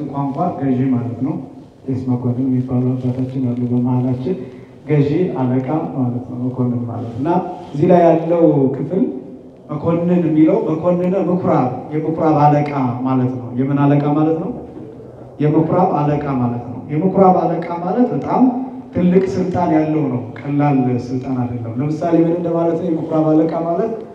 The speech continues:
የዚህ ቤተክርስቲያን አስተዳዳሪ ብሎ እንደ መጥራት ማለት ነው። በብዙ ጉዳዮች ኃላፊ የሆነ ማዘዝ መናዘዝ የሚችል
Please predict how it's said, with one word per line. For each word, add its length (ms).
የዚህ 500
ቤተክርስቲያን 640
አስተዳዳሪ 760
ብሎ 200
እንደ 220
መጥራት 440
ማለት 280
ነው። 160
በብዙ 340
ጉዳዮች 480
ኃላፊ 420
የሆነ 380
ማዘዝ 400
መናዘዝ 460
የሚችል 420